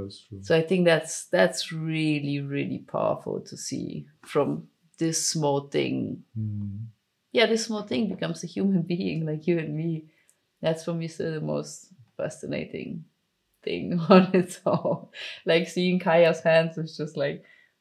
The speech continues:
Speaker 2: this small, and it's just, like, it has, this is a full hand already, but it's just super baby small.
Speaker 1: Mm.
Speaker 2: It's just fascinating. So yeah, that's the, um,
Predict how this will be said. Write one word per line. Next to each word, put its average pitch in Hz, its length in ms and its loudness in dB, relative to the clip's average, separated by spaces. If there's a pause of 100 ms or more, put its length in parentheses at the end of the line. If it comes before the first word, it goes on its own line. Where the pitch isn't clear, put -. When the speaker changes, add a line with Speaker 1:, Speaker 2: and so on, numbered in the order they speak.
(100)
Speaker 2:
this 196 420 -2
small, 185 440 6
and 175 280 0
it's - 140 -8
just, 180 240 -4
like, 175 160 0
it 196 160 -2
has, 247 320 6
this 277 560 0
is 311 40 0
a 302 160 2
full 294 180 4
hand 285 280 6
already, - 560 -2
but 202 180 4
it's 240 180 2
just 262 200 -2
super 254 260 2
baby 262 280 2
small. - 580 -2
Speaker 1:
Mm. 120 300 -4
Speaker 2:
It's 98 100 -14
just 165 180 -4
fascinating. 160 720 -4 (600)
So - 120 0
yeah, 175 160 6
that's 180 280 0
the, 185 400 -2 (260)
um, 185 600 0